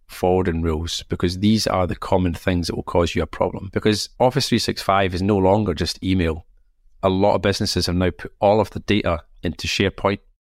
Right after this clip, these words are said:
Three six five really is your biggest platform in terms of company data. So it's really important that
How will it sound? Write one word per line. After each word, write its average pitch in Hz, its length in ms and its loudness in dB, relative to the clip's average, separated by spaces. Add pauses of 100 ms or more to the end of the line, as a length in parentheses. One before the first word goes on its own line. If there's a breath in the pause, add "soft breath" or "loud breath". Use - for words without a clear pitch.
Three 117 180 0
six - 220 -4
five 110 320 0
really 98 200 2
is - 280 0 (340)
your 92 160 2
biggest - 760 -2 (280)
platform 90 540 0
in 73 80 -4
terms 90 400 0
of 90 380 0 (120)
company 87 420 -4
data. 127 340 0 (300)
So - 160 0
it's 87 100 0
really 123 160 4
important 98 460 2
that 87 280 0